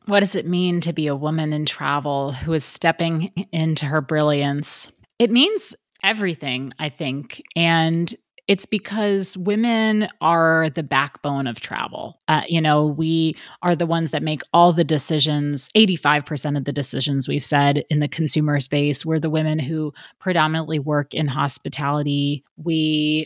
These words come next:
are the women who travel more out of any, you know, any other gender demographic. And so when we step into our own place of brilliance, I think we are activating the power that we already have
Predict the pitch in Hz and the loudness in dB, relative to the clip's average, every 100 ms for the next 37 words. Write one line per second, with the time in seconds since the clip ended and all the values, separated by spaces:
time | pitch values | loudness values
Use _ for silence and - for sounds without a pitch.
0 | - 170 160 156 165 156 156 - 147 151 | 0 0 0 0 0 0 0 -2 0 2
1 | 160 156 147 147 143 131 135 - - 151 | 4 4 2 2 4 4 4 -2 -4 -2
2 | 147 131 - 156 156 147 139 _ - 147 | -4 -6 -10 -6 -4 -4 -6 _ -6 -2
3 | 135 131 - 156 147 147 143 147 147 147 | 0 0 0 0 2 2 2 0 0 0
4 | 147 143 139 139 131 147 135 - _ - | 0 -2 0 0 0 -4 -6 -12 _ -6
5 | 175 170 170 165 165 165 - - - - | 0 2 2 2 0 -2 -4 -6 -4 2
6 | 196 180 185 185 180 233 254 - 196 180 | 2 4 2 2 4 4 4 2 0 0
7 | 180 185 170 151 139 165 170 170 - 151 | -2 0 2 2 2 2 0 0 -2 -2
8 | - 151 135 151 151 151 143 135 135 - | 0 -4 -4 -2 0 -2 -2 -2 -4 -4
9 | 165 156 156 147 175 160 143 - 139 - | -4 -2 -2 -4 -2 -2 -2 -4 -4 -2
10 | 160 143 151 147 147 147 151 - 147 151 | -2 0 0 0 0 -2 -4 -4 0 2
11 | 151 147 143 151 165 - 160 175 165 170 | 2 0 -4 -4 -4 0 0 2 2 4
12 | 175 123 151 143 160 131 143 - | 2 0 -2 0 2 0 -4 -10